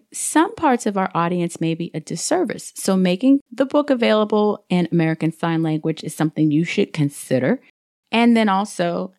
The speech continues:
making your book available in an alternate language. Now, I happen to live in a very diverse community where the county that I live in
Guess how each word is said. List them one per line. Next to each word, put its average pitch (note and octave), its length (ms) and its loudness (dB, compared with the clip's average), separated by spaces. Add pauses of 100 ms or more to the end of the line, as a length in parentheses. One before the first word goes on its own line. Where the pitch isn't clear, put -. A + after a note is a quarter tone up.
making F3+ 420 2
your A3+ 140 0
book F3+ 480 -2
available E3 840 -2 (360)
in G#3 120 4
an A3 220 2
alternate F3+ 480 0
language. D3+ 760 -4
Now, D#3+ 560 -2
I G#3+ 140 -2
happen C4+ 360 0
to G#3+ 140 -4
live D#3+ 520 -2
in E3 120 2
a D#3+ 80 0
very D3+ 380 0
diverse D3 760 -2 (160)
community C#3 680 0
where C#3+ 360 -2
the B2 100 -8
county A3 580 -2 (280)
that F3 120 0
I F#3+ 200 0
live E3+ 260 0
in D3 400 0